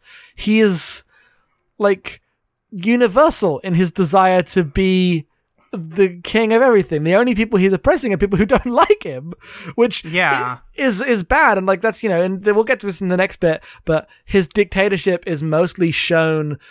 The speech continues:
Speaker 1: through the violence done to protesters and, you know,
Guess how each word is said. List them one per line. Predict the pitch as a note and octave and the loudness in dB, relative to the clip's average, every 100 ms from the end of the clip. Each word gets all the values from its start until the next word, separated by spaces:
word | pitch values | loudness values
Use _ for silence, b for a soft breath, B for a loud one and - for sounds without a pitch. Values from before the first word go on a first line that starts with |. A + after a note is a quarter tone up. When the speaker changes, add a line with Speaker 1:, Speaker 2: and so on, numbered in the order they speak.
| b b _ | b b _
Speaker 1:
through | - - - D#3+ E3 E3 E3 D#3+ | -20 -20 -12 0 4 6 4 2
the | C#3+ | 0
violence | C3+ C#3+ D3+ D#3+ C#3+ | -2 -2 -2 -4 -4
done | E3+ D3+ | -4 -4
to | - | -6
protesters | C3+ - D3 - F#3+ G3+ F3+ - b b b - | -8 -6 -8 -2 0 0 0 -8 b b b -8
and, | C#3 D3 C#3 | -6 -6 -8
you | - | -8
know, | C3+ B2 | -8 -8